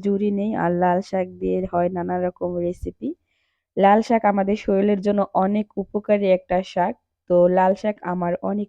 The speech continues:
পছন্দের একটা শাক। তো আজকে আমি লাল শাক ও ছোট চিংড়ি মাছ দিয়ে দারুণ একটা মজার রেসিপি নিয়ে চলে আসছি। তো চলুন শুরু করি আজকের রেসিপিটি।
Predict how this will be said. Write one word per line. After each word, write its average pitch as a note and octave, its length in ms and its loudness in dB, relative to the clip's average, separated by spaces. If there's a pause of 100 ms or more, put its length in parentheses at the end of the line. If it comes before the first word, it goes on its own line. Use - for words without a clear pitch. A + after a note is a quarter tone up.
পছন্দের F#3+ 440 -2
একটা F#3 220 -4
শাক। F#3+ 200 -6 (480)
তো A3 60 4
আজকে G#3+ 300 4
আমি A#3+ 160 2
লাল G#3+ 240 6
শাক A#3 320 -2
ও F#3+ 160 -4
ছোট A3+ 240 -2 (120)
চিংড়ি G#3 280 -4
মাছ G3 260 2
দিয়ে G3 140 -2
দারুণ F#3 320 4
একটা G3 220 0
মজার F#3 320 0
রেসিপি F#3 380 -6
নিয়ে G3 180 -4
চলে G3+ 260 -2
আসছি। G3+ 320 -2
তো G#3+ 140 -4
চলুন A3 320 -2
শুরু A#3 220 -4
করি A#3 140 0
আজকের G#3+ 320 -2
রেসিপিটি। G3+ 500 -8